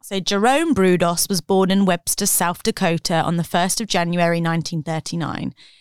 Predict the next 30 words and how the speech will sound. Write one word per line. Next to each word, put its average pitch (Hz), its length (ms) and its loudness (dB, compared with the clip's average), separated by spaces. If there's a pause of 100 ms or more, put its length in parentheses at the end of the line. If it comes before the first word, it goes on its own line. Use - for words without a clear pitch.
(400)
He 180 160 -2
had 175 120 0
a 160 40 -8
difficult 175 480 -2
upbringing, 180 540 -2 (280)
being 190 320 2
the 170 80 -2
second 202 380 0
son 170 400 0 (320)
and 180 180 -2
the 180 60 0
parents 180 520 0
favouring 175 540 0
his 156 240 -2
elder 180 240 -2
brother 170 240 -2
Larry. 170 540 -4 (400)
And 170 440 -2
Jerome 220 600 2 (100)
was, 190 800 0 (320)
or 160 100 -20
Jerry, 165 540 0 (400)
was 202 180 0
treated 202 400 0
like 190 220 0
the 180 80 -2
runt 185 180 0
of 170 100 -6
the 190 80 0
litter 160 520 -2